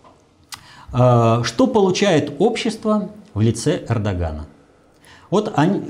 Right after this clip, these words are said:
как они проголосовали? Голосовали-то за Эрдогана. Нельзя голосовать за личность, предлагая модель управления. Нужно понимать, что туда се-, вот сегодня здесь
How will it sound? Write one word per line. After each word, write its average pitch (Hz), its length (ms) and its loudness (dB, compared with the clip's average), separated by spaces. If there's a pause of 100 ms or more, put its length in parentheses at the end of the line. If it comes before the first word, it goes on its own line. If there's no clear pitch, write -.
(140)
как 185 180 -2
они 139 200 4
проголосовали? 113 680 -2 (140)
Голосовали-то 147 760 0
за 117 220 2
Эрдогана. 113 600 -2 (300)
Нельзя 180 440 2
голосовать 165 680 2
за 113 140 2
личность, 131 640 0 (180)
предлагая 147 640 4
модель 123 460 4
управления. 123 720 2 (580)
Нужно 143 540 4 (440)
понимать, 160 460 2
что - 160 -2
туда 151 320 2
се-, 135 340 2
вот 139 580 0
сегодня 123 420 4
здесь 107 340 0